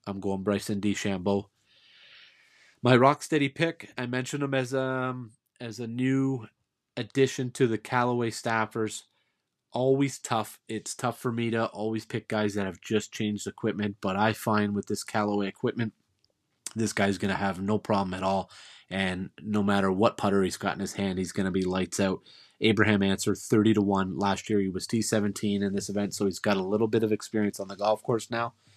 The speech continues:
Abraham Ancer, I'm taking as my rock steady pick. And I had to, uh, talking about the putter and Abe Ancer, um, not many guys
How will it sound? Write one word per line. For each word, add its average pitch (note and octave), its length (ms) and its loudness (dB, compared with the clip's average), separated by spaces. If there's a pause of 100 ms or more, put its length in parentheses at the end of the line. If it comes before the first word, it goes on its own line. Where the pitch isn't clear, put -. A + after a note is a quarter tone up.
(200)
Abraham G#2 500 4
Ancer, G2 300 0
I'm F#2 140 -4
taking G2+ 320 -2
as F#2+ 100 -4
my G2 140 0
rock F#2 280 -2
steady F#2+ 260 -2
pick. - 360 0 (480)
And G#2+ 320 4 (420)
I G2+ 60 -4
had A2+ 300 2
to, A2+ 260 2 (500)
uh, F#2+ 220 -2
talking A2+ 380 2
about G#2+ 180 2
the A2 60 -10
putter A2 320 0
and G#2 100 0
Abe G2+ 200 0
Ancer, G2 400 -4 (420)
um, F#2 440 -6
not G2+ 600 0
many A2 180 4
guys G#2 320 0